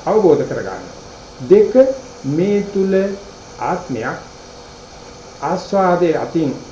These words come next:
පරිපූර්ණ කළ යුතු ජීවියෙක්, සත්වයෙක් නැතය කියලා මිතුආකල් සංසාරේ ගෙන ආපු ඒ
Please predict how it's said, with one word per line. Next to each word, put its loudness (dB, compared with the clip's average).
පරිපූර්ණ 0
කළ 0
යුතු 2
ජීවියෙක්, 0
සත්වයෙක් 4
නැතය 2
කියලා 0
මිතුආකල් 0
සංසාරේ -2
ගෙන -2
ආපු -4
ඒ -2